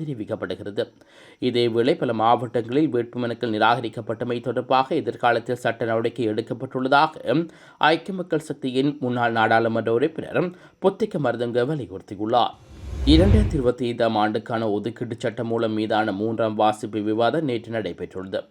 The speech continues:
பாதீட்டின் முதலாம் வாசிப்பு நூற்றி பதினான்கு பெரும்பான்மை வாக்குகளால் நிறைவேற்றப்பட்டது. பாதீட்டுக்கு ஆதரவாக நூற்றி ஐம்பத்தி ஒன்பது வாக்குகளும், எதிராக நாற்பத்தி ஐந்து வாக்குகளும் கிடைக்கப்பெற்றன.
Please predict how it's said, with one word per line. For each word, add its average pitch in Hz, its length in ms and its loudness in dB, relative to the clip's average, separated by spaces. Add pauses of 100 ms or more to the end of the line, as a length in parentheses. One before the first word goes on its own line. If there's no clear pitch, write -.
(640)
பாதீட்டின் 180 520 4
முதலாம் 127 320 2
வாசிப்பு 120 440 0
நூற்றி 131 300 -4
பதினான்கு 120 540 -2
பெரும்பான்மை 123 480 0
வாக்குகளால் 139 640 0
நிறைவேற்றப்பட்டது. 104 800 -2 (480)
பாதீட்டுக்கு 123 540 4
ஆதரவாக 117 580 2
நூற்றி 117 320 -6
ஐம்பத்தி 113 400 -2
ஒன்பது 117 200 -4
வாக்குகளும், 131 600 0
எதிராக 117 440 2
நாற்பத்தி 120 440 -2
ஐந்து 127 220 -2
வாக்குகளும் 135 600 0
கிடைக்கப்பெற்றன. 107 640 -6